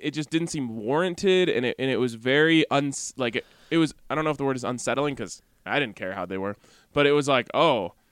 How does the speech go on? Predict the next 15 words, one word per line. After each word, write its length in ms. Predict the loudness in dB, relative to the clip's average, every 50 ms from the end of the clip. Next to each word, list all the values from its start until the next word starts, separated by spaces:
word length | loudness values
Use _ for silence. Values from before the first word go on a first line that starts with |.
| _ _ _ _ _ _ _ _ _ _ _ _ _ _ 0
these 180 | 2 2 4 6
guys 240 | 6 6 6 6 4
over 160 | 2 2 2
here, 160 | 2 2 2
the 60 | 2
Broncos, 840 | 0 2 4 4 4 4 4 4 4 4 4 2 0 -4 -12 -14 -18 _ _ _ _ _ _
they're 440 | -10 -2 4 6 6 6 6 4
prepared, 500 | 2 -2 -4 -2 2 2 2 2 2 0
while 200 | 2 2 2 2 2
these 240 | 2 2 2 2 4
guys 280 | 4 4 4 4 2
are 140 | 0 -2 -2
trying 240 | 0 2 0 2 2
to, 60 | 0
like, 140 | -2 -2